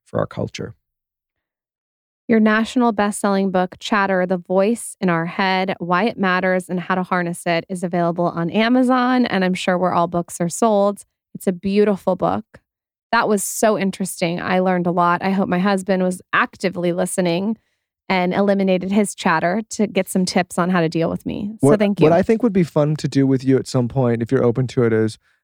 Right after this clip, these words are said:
Speaker 3: have some of the listeners r-, write in some questions about what's going on with specific things and then
Speaker 2: So
Speaker 3: talk
Speaker 2: fun.
Speaker 3: about some of the
Speaker 1: Totally.
Speaker 3: specific tools they can use. Because I think,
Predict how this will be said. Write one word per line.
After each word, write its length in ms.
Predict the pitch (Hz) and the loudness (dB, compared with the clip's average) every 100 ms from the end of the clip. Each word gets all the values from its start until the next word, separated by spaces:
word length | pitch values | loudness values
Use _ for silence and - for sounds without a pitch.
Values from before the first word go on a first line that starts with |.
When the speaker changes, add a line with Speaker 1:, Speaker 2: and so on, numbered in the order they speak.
| - | -2
Speaker 3:
have 260 | 156 131 | 0 2
some 220 | - 151 | 2 2
of 80 | 139 | 2
the 80 | 127 | 2
listeners 500 | 123 123 143 120 113 107 | 2 2 2 0 0 -6
r-, 80 | 113 - | -10 0
write 240 | 131 127 | 2 2
in 140 | 127 | 0
some 160 | 117 120 | 0 -4
questions 500 | - 131 120 123 110 | -2 0 0 0 0
about 280 | 107 110 117 | 0 0 0
what's 180 | 113 - | -2 0
going 320 | 123 117 110 | 0 2 0
on 220 | 110 113 | 0 0
with 160 | 104 - | 0 -2
specific 420 | 120 - 113 107 | -4 -2 -2 2
things 240 | 123 131 | 2 2
and 80 | 123 | 2
then 160 | 110 107 | 2 0
Speaker 2:
So 200 | - 208 | 2 2
Speaker 3:
talk 240 | 151 135 | 4 2
Speaker 2:
fun. 60 | 139 | 2
Speaker 3:
about 280 | 123 113 | 2 0
some 80 | - | 2
of 100 | 131 | 6
the 60 | 120 | 6
Speaker 1:
Totally. 220 | 127 104 | 8 6
Speaker 3:
specific 340 | 87 131 123 | 4 2 -2
tools 320 | - 123 117 107 | 0 2 2 2
they 120 | 110 | 0
can 180 | - 110 | 0 0
use. 180 | 107 | 0
Because 280 | 98 117 131 | 0 0 2
I 100 | 123 | 2
think, 240 | 120 151 | 2 -2